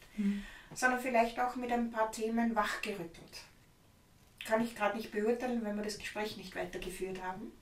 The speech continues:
Speaker 2: Aber wenn ich vielleicht wüsste, wohin es in Folge geführt hat, nämlich, okay, ja, ich glaub ja jetzt eh an die geistige Welt.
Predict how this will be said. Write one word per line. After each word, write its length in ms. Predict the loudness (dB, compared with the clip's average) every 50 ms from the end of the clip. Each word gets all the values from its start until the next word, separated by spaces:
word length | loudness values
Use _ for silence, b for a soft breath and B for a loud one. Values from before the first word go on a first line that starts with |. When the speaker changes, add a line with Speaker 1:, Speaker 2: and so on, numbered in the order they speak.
| B B B B B B B B B B B B B B B B 0
Speaker 2:
Aber 600 | 6 8 10 10 10 10 8 8 8 8 6 2 -4 -10 -12 -14
wenn 300 | -8 -4 -2 2 2 2
ich 180 | 2 2 0 -4
vielleicht 440 | -2 0 2 2 2 2 -2 -6 -10 -14 -14
wüsste, 580 | -12 -8 -6 -4 -4 -4 -2 0 0 0 0
wohin 340 | 0 0 -2 0 -2 -2 0
es 280 | 0 0 0 -2 -2 -2
in 180 | -4 -4 -4
Folge 480 | -4 -6 -4 0 2 2 2 2 0 -2
geführt 560 | -4 -6 -8 -8 -6 -2 -2 0 -2 -2 -2
hat, 400 | -2 -2 -4 -4 -6 -8 -10 -10 -8
nämlich, 500 | -8 -8 -8 -6 -6 -6 -6 -6 -10 -14 B B B B B B B B B B B B B B
okay, 560 | -8 -6 0 4 6 8 8 8 6 6 2 -2
ja, 380 | -2 2 6 8 10 10 8 8 4 0
ich 280 | -4 -8 -10 -10 -10 -6
glaub 440 | -2 2 4 6 6 6 4 4
ja 160 | 2 2 2 2
jetzt 480 | 4 4 2 2 2 -2 -6 -4 -2
eh 460 | -2 0 2 2 2 2 2 0 0
an 460 | 0 -2 -2 -2 -2 -4 -4 -6 -6 -10 -14 -16 -18 -18 -18 -18 -18 -4 0
die 80 | 0 0
geistige 680 | 2 2 2 4 4 2 0 0 -2 0 0 0 0
Welt. 380 | 0 -2 -2 -4 -4 -6 -10